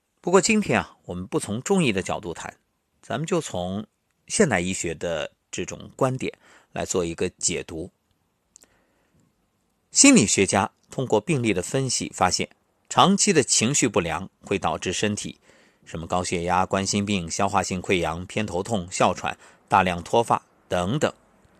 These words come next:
那我们就先来说说这生气对于肝的损害。生气的时候，人体分泌的儿茶酚胺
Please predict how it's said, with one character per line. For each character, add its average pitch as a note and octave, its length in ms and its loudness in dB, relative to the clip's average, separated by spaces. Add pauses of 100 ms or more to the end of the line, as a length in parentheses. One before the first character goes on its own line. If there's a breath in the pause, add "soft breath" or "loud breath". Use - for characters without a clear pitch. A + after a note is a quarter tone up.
(640)
那 G#2+ 100 -4
我 F#2+ 40 -2
们 F#2 100 -4
就 G#2 100 -2
先 G#2+ 180 6
来 G#2 140 4
说 G#2+ 200 4
说 E2 480 0 (480)
这 F#2+ 200 -4
生 C3 320 0
气 - 300 -2 (300)
对 F2 200 -4
于 D#2+ 420 -8 (220)
肝 B2+ 280 6
的 G#2 120 2
损 E2 220 -6
害。 - 240 -6 (1500)
生 C4 200 6
气 A#3+ 120 6
的 C#3 80 4
时 - 120 -2
候， F#2 240 0
人 A2 160 2
体 E2+ 180 -4
分 G#2+ 160 -2
泌 G2+ 200 0
的 D#2+ 140 -4
儿 G2 200 -2
茶 F2+ 180 -2
酚 A#2+ 220 -2
胺 A2+ 160 2